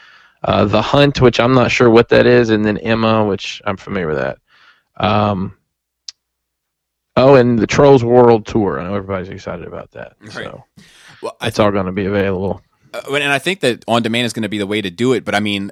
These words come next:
Speaker 2: y-, so th-, let's think about the price margins, right? So y-, y-, an average ticket costs what? I don't even know. Sixteen,
Speaker 1: Fifteen dollars,
Speaker 2: fifteen
Speaker 1: basically.
Speaker 2: bucks, fifteen bucks. So let's say,
Speaker 1: Yep.
Speaker 2: um, seven fifty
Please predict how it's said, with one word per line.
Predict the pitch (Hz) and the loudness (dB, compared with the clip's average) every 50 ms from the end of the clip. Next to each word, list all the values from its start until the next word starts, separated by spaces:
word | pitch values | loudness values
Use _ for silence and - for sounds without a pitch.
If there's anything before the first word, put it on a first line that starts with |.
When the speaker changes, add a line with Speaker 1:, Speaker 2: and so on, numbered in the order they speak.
| - | -12
Speaker 2:
y-, | - 110 - | -12 -10 -8
so | - - 120 107 101 | -4 -2 -2 -4 -4
th-, | - - _ | -8 -12 _
let's | 117 135 135 | -4 -4 -4
think | - 170 160 139 | -2 -4 -6 -2
about | 120 117 110 - | -2 -4 -4 -4
the | 95 | -8
price | - 107 90 87 - - | -8 -8 -8 -8 -8 -8
margins, | 87 85 82 80 - 82 90 - | -10 -10 -10 -10 -12 -14 -8 -6
right? | 107 98 98 95 - | -4 -4 -4 -4 -6
So | - 113 98 95 92 - - - - _ _ | -6 -4 -4 -4 -4 -6 -10 -18 -20 _ _
y-, | - - - | -12 -12 -10
y-, | - 92 - - | -8 -10 -10 -10
an | 107 107 | -8 -4
average | 101 113 113 104 110 101 - - | -2 -2 -2 -2 -2 -6 -8 -10
ticket | - - 113 104 - 101 - - | -6 -6 -6 -6 -6 -10 -14 -12
costs | - 127 104 95 - - - | -8 -6 -6 -6 -6 -8 -12
what? | 92 90 90 87 82 - - _ _ _ - _ _ | -12 -10 -8 -8 -8 -10 -14 _ _ _ -20 _ _
I | - 92 | -10 -8
don't | 95 95 | -6 -6
even | 90 82 80 82 | -6 -8 -8 -8
know. | 82 82 82 82 80 82 - - - | -6 -6 -6 -6 -8 -10 -12 -14 -14
Sixteen, | - - - 113 - - 139 123 | -12 -10 -10 -10 -6 0 0 0
Speaker 1:
Fifteen | 117 117 - 127 120 | 2 2 2 2 4
dollars, | 107 117 113 113 113 120 120 120 | 4 4 4 4 4 4 4 4
Speaker 2:
fifteen | 113 110 120 120 | 4 4 4 4
Speaker 1:
basically. | 123 107 123 92 123 | 4 4 2 -2 -2
Speaker 2:
bucks, | 123 127 123 | -2 -4 -4
fifteen | - - 120 - - 117 104 | -6 -8 -8 -6 -6 -8 -8
bucks. | 90 90 80 - - | -6 -8 -8 -8 -6
So | - 113 | -6 -2
let's | 107 117 120 - | 0 0 -2 -2
say, | - - 135 120 113 107 110 107 101 | -4 -4 -2 -2 0 0 0 -2 -2
Speaker 1:
Yep. | 95 120 - - _ _ _ _ _ - | -6 -10 -14 -20 _ _ _ _ _ -6
Speaker 2:
um, | 95 104 101 95 92 90 87 85 85 82 87 113 - - | -2 -2 0 0 0 -2 -2 -4 -8 -10 -12 -14 -12 -8
seven | - - - 127 117 113 107 104 | -4 0 0 2 2 0 -2 -6
fifty | - - - 120 110 - - 104 90 87 87 85 - | -6 -2 -2 -2 -2 -2 -6 -8 -8 -8 -8 -10 -14